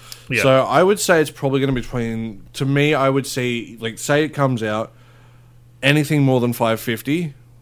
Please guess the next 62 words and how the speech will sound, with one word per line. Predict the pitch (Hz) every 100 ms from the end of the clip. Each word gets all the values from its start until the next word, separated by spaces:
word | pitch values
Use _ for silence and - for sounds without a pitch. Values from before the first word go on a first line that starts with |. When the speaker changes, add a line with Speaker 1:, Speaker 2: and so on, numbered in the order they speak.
| -
Speaker 2:
would | 120
be | 120
a | 107
bad | 104 101
decision. | 95 - 90 82 - - - - - - - - -
Um, | 110 110 98
I | 123
called | 139
Speaker 1:
Yeah. | 147 139
Speaker 2:
the |
price | 151 156 143
of | 147
the | 127
P | 131
S | 127
five. | - 123 131 175 - - - -
I | 110
called | - 131
the | 127
price | 135 127 117
of | 120
the |
Xbox | 117 113 110 -
Series | 117 110 113
X, | 139 160 - - - - - - -
'cause | 127 -
to | 131
me, | 131 131 135
I'm | 123 123
like, | 117 110
just | 131 123
as | 110
a |
value | 104 101 117 127 131
for | 120 110
money | 107 113
thing. | 120 143 160 160 - - - -
And | 120
people | 147 143
are | 139
going, | 139 139
"Oh, | 147
why | 139 156 175
is | 151
it |
more | 135 135
expensive?" | 131 - 123 127 113 104
You |
know, | 107 110
it's | 107
not |
like | 143 127
these, | 123 110 107
these | 120 123 110
are | 101
huge | 95 - - - 240 247 175 135 107
upgrades. | 90 92 - 80 87 143 135
You | 101
know, | 101
they're | 123 113
a |
Speaker 1:
Mm. | 110